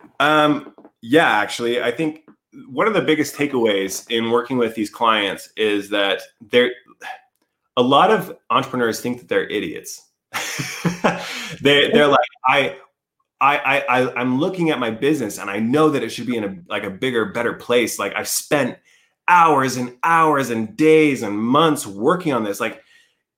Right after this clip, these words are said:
I must be an idiot because it's not producing what I say that I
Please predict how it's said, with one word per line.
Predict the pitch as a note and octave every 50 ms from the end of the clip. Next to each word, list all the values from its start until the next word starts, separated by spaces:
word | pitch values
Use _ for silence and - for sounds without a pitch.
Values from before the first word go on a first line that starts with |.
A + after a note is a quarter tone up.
| _ _ _ -
I | C3 D3+
must | E3+ G3 G3+ F3 -
be | F3+ D3+
an | B2+ C3+
idiot | G3+ A#3+ C4 G3 C#3+ - - - -
because | B2+ A#2+ D3+ D3
it's | D3 C3+ -
not | D3 D3+ D#3 E3+ E3 D#3+ - - -
producing | C#3+ D3+ C#3+ G3 A3+ A3 - F#3 E3
what | D3+ C#3
I | B2+ B2
say | A#2 - - - E3+ F3+ G#3 G#3+
that | E3 D3 B2+
I | B2 A2+